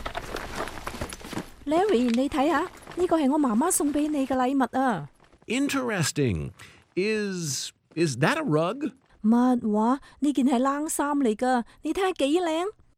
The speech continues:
Speaker 2: That's a sweater? Oh my.
Speaker 1: 你睇，我媽媽仲有張紙條啊，上邊話係佢親手織畀你㗎。誒，我媽媽真係叻啦，係咪啊，Larry？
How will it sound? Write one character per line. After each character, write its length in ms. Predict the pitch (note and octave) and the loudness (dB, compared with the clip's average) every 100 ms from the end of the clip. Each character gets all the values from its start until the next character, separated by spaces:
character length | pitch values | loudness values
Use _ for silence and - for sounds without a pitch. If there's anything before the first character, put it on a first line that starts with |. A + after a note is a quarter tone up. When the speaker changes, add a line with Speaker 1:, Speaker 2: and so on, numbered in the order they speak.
| _ | _
Speaker 2:
That's 260 | - C#3 - | -2 -2 0
a 60 | F2+ | -2
sweater? 600 | - - E2+ E3+ F4+ - _ - | -4 -4 -2 -2 -2 -8 _ -10
Oh 280 | F#2+ D#3 | -2 0
my. 640 | F#2+ C#2 A2 C#3 F2+ A#1 - _ _ _ | 0 -2 -2 -2 -2 -6 -10 _ _ _
Speaker 1:
你 100 | D4 | -6
睇， 220 | E4+ F4 - _ _ | 0 0 0 _ _
我 100 | D#4+ | 0
媽 140 | E4+ | 2
媽 220 | C4+ F4+ | 4 2
仲 160 | F4 C#4 | 2 0
有 140 | C#4+ | 0
張 160 | C#4+ F4+ | 2 0
紙 200 | - B3+ | 0 -2
條 200 | D#4+ G#3+ | 0 2
啊， 200 | C4 B3 - | 2 2 -4
上 220 | - C#4 B3+ | -4 0 2
邊 140 | C4+ | 2
話 180 | C4 C4 - | 2 0 -4
係 100 | - | -2
佢 120 | C4+ B3+ | 0 0
親 280 | F#4 E4+ | 0 0
手 200 | E4 C4 | 2 0
織 140 | C#4+ D#4 | 2 -2
畀 180 | - C#4 | -2 0
你 160 | C#4 | 0
㗎。 300 | B3 C4 A#3 F#3+ _ - - | 0 2 2 -2 _ -20 -2
誒， 200 | D#4+ F#4 | -2 0
我 100 | F4 | 2
媽 120 | C4+ | 2
媽 140 | B3 E4+ | 2 2
真 160 | F4+ F4 | 2 2
係 220 | G#4 B3+ | 2 2
叻 180 | D4+ D4+ | 0 0
啦， 220 | B3 B3+ - | -2 -4 0
係 100 | C4 | 4
咪 120 | B3+ | 4
啊， 60 | C4+ | 4
Larry？ 380 | D#4 C#4 G3+ | 2 0 -4